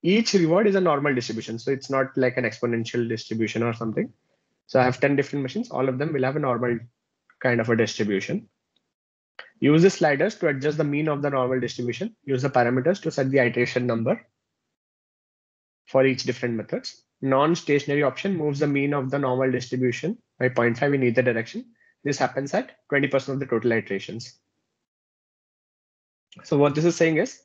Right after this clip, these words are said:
I'll have ten different slot machines. Each of them will have a distribution. Okay, so here I can adjust the mean of these ten machines.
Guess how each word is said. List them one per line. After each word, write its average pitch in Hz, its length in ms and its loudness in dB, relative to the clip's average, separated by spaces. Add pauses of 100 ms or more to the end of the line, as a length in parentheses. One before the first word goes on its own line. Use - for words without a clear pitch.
(100)
I'll 139 160 0
have 156 180 -2
ten 151 180 2
different 151 300 0
slot 131 240 0
machines. 131 440 -6 (640)
Each 147 160 2
of 151 160 2
them 165 200 -2
will 151 180 0
have 151 320 -2 (460)
a 135 360 2 (1900)
distribution. 127 560 -2
Okay, 147 220 -6 (280)
so 190 440 -4
here 156 260 2
I 151 60 2
can 160 140 0
adjust 139 320 -2
the 147 60 -4
mean 131 440 -4
of 127 160 -4
these 131 160 -4
ten 120 180 -4
machines. 113 440 -10